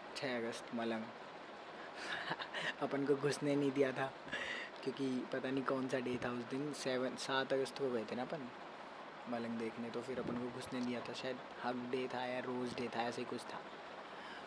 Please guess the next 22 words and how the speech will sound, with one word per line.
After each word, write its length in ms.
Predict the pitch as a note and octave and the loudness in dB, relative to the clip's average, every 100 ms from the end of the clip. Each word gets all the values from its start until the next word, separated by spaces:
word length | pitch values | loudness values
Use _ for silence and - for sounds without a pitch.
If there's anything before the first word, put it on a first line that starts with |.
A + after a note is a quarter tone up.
| - - | -6 -2
तो 120 | A#2+ | -2
फिर 240 | - A#2+ A2 - - - - | 0 -2 -2 -6 -8 -10 -6
<laughs> 1700 | - - - - - D#3+ - A#3+ A#3+ - - - - - - - - | -4 -2 0 2 4 2 4 4 4 0 8 10 10 6 2 0 2
बजरंग 680 | - C#3 C#3 B2+ C3 C3 C3 | 8 12 12 12 12 12 12
दल 160 | C3+ C3 | 12 12
के 160 | C#3 | 12
डर 180 | B2+ B2 | 12 10
के 160 | A#2 B2+ | 12 12
मारे 320 | B2 A#2+ B2 - - - - - | 12 12 8 2 -10 -10 -10 2
फिर 160 | C3 B2+ | 4 4
भी 180 | B2 C3 | 6 6
अपन 220 | B2 B2+ | 6 4
गए, 280 | B2 B2 B2 | 10 12 12
और 160 | B2+ | 10
लास्ट 360 | B2 B2+ C3 - | 8 8 6 2
कोने 360 | - C3 C3 C3 | 2 4 6 8
वाली 200 | B2 B2+ | 8 8
सीट 300 | C3 B2+ A#2+ | 6 4 2
थी 200 | - C3 | 4 4
अपनी। 440 | A#2 B2+ C3 B2 - - - G#3 - - - - - - | 6 4 4 2 -2 -12 -2 -2 -2 -10 -10 -10 -8 2
और 320 | A2+ A#2 A2+ - | 4 4 2 8
क्या, 440 | B2 A#2 A2+ A#2 | 12 12 10 6